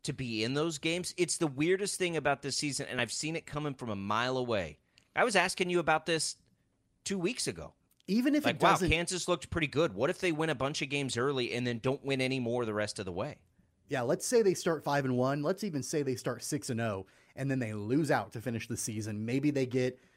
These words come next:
Speaker 2: a victory the last week of the year against Kansas State. I don't know. Who knows? We'll talk about them later on in the program. That's absolutely a win. I mean, momentum, yeah, you can throw that out the window,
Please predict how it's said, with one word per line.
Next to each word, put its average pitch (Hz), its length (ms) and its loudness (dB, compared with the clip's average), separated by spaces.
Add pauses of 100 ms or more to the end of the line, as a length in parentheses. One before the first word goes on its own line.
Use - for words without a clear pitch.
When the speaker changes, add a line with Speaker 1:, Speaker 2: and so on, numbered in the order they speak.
(160)
Speaker 2:
a 120 100 -4
victory 131 460 -2
the 113 120 -6
last 120 340 -4
week 131 200 -6
of 120 100 -2
the 110 80 -8
year 117 240 -2
against 107 300 -6
Kansas 107 320 -6
State. 127 340 -2
I 107 80 -4
don't 104 140 -4
know. 123 180 -2
Who 110 160 -6
knows? 113 260 -4
We'll 110 80 -12
talk 110 240 -6
about 107 300 -2 (260)
them 123 300 0
later 113 320 0
on 110 100 0
in 104 60 -4
the 95 80 -8
program. 107 560 0 (480)
That's 180 240 0 (160)
absolutely 156 920 2
a 104 80 -2
win. 95 260 -8 (100)
I - 40 -2
mean, 170 240 4
momentum, 165 840 4 (580)
yeah, 160 220 0
you 160 160 -4
can 208 140 2
throw 156 200 4
that 139 120 4
out 113 140 -2
the 113 60 -8
window, 107 640 2